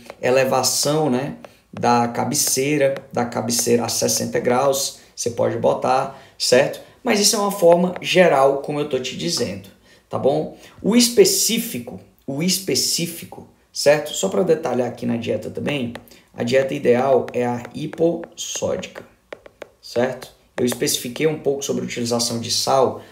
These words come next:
na aula anterior, você pode dar uma olhadinha lá na primeira parte,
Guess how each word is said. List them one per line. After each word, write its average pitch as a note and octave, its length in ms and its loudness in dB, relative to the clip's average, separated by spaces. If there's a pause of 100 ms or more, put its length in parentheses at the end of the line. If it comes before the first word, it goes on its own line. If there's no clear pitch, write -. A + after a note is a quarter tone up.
(140)
na B2 180 -2
aula A#2+ 480 4
anterior, A#2+ 460 -2
você A#2 200 -4
pode A#2+ 220 -2
dar A#2 60 -2
uma B2 140 -2
olhadinha A#2+ 340 -2
lá A2+ 300 -6 (180)
na A#2+ 80 -6
primeira A#2 380 -2
parte, - 560 -12